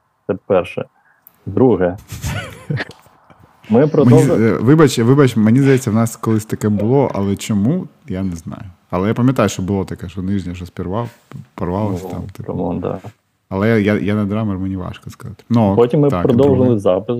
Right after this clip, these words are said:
Speaker 1: вже поміняли барабан на якийсь Людвіг, при тому, що в моїй уяві Людвіг — це тільки щоб писати джаз. Але, е, те, що ви чуєте, можна вже якби трактувати, що це з елементами джазу.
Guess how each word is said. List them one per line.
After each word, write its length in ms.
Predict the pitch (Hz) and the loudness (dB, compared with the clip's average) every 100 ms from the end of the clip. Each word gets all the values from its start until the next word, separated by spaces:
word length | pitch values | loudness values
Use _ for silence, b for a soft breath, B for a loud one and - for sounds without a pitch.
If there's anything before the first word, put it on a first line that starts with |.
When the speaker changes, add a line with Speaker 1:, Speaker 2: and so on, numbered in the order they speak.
| 110 | -6
Speaker 1:
вже 720 | 95 95 98 98 92 90 - - 110 110 | -4 0 2 2 0 -2 -6 -12 -18 -20
поміняли 480 | - 101 98 110 139 | -8 -6 -2 0 0
барабан 500 | 101 98 92 98 101 - 110 131 _ _ _ _ _ _ _ - 113 | 2 0 0 -4 -6 -10 -14 -16 _ _ _ _ _ _ _ -20 -8
на 400 | 101 101 98 92 | -4 0 0 -2
якийсь 440 | 95 113 117 - | -4 -4 -6 -4
Людвіг, 640 | 95 92 98 92 117 143 _ _ _ _ _ | -6 -4 -8 -8 -8 -10 _ _ _ _ _
при 120 | - - | -16 -10
тому, 240 | - 92 90 | -6 -6 -6
що 220 | - 90 | -4 -2
в 80 | 90 | -2
моїй 220 | 95 135 | 0 2
уяві 520 | 117 90 101 139 117 | 0 0 0 0 -2
Людвіг — 360 | 95 139 127 107 _ | -4 -4 -4 -8 _
це 160 | - 95 87 _ - | -8 -8 -10 _ -4
тільки 300 | 120 131 101 | -2 -2 -2
щоб 200 | 98 98 | -2 -2
писати 540 | - - - 101 101 | -8 -4 -4 -2 -4
джаз. 420 | 92 90 87 98 _ _ _ - | -2 -4 -6 -8 _ _ _ -14
Але, 640 | - 90 101 104 98 - - - - | -2 2 4 4 2 0 -8 -12 -12
е, 140 | - - - - | -14 -14 -6 0
те, 120 | 107 | 0
що 220 | - 104 | 2 0
ви 100 | 98 | 0
чуєте, 840 | - 139 147 - - 95 87 82 - _ _ - | 0 0 0 -2 0 2 2 -2 -8 _ _ -4
можна 420 | 98 104 98 101 | -2 -2 -4 -8
вже 200 | 98 92 | -4 -4
якби 280 | 92 92 90 | -4 -4 -6
трактувати, 640 | - 92 98 90 85 - | -8 -10 -4 -4 -4 -8
що 160 | 95 82 | -10 -10
це 140 | 95 | -8
з 40 | 95 | -2
елементами 600 | 92 95 95 95 87 90 | -2 0 -2 -4 -4 -4
джазу. 460 | 92 85 90 92 | 0 0 -2 -8